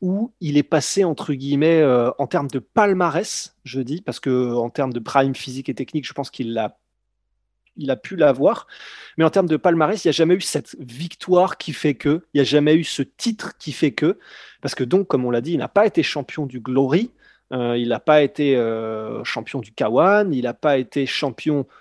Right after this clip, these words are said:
d'organisation en M M A, il a pas été, euh, en, en, en boxe anglaise, il a été champion, mais d'orga-, de, d'organisation, enfin, entre guillemets, mineure, je pense, parce que les titres qu'il a décrochés, c'est pas, euh,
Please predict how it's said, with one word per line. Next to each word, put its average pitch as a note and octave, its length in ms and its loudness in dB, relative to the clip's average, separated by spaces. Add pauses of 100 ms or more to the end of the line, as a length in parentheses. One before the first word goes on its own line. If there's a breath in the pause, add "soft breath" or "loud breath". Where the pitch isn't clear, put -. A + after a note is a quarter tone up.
(160)
d'organisation C3 840 0
en A#2 60 -2
M A#2 120 -2
M A#2 120 0
A, F3+ 300 8
il C3+ 140 2
a A2+ 40 -6
pas C3+ 140 -2
été, C3 280 -2
euh, A2+ 60 -6 (360 loud breath)
en, C#3 140 0
en, D3+ 140 2
en D3+ 100 6
boxe D3+ 220 4
anglaise, D#3+ 240 2
il B2 80 0
a - 20 0
été - 160 -6
champion, D#3+ 340 -2
mais C#3+ 100 2
d'orga-, C3 280 0
de, C3+ 320 -6
d'organisation, C3 760 -2 (800)
enfin, C#3 640 0
entre D3 280 0
guillemets, D#3 300 2
mineure, F3+ 440 6
je C3 120 -6
pense, C#3+ 240 -4
parce - 180 -8
que - 80 -4
les C3+ 180 -2
titres - 280 -12
qu'il - 180 -4
a C3+ 40 2
décrochés, C#3+ 540 2
c'est - 280 -8
pas, D3+ 240 6
euh, A#2+ 400 0